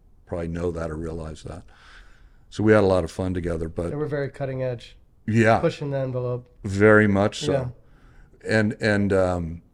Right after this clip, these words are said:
Speaker 1: th-, you know, it was funny during, during that time when we were doing that, again, The Apprentice was really big. And, um, that's when, uh, actually,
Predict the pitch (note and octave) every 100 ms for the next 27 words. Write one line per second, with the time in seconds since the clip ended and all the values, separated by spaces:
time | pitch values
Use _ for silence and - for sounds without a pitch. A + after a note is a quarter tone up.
0 | _ - _ _ A#2 - C3+ A#2+ G#2 -
1 | B2+ A#2+ G#2+ A#2 A2+ A#2 A2 A#2 A#2+ G#2+
2 | G#2 - A2 A2 G#2+ F#2+ F#2+ F#2 F2 G#2
3 | G#2 G#2+ F#2 F2 F2+ - _ _ - A2+
4 | G#2 A2 G#2 F2 - G#2 G2+ G2 F2 F2
5 | E2+ F#2 F2 D#2+ F2 E2 E2 - - -
6 | - - - - F#2+ F#2 F2 F2 E2+ D#2+
7 | D#2+ - - G#2+ A2 - F#2+ F#2 F2 G2
8 | - G2 G#2 G#2+ G2 F2+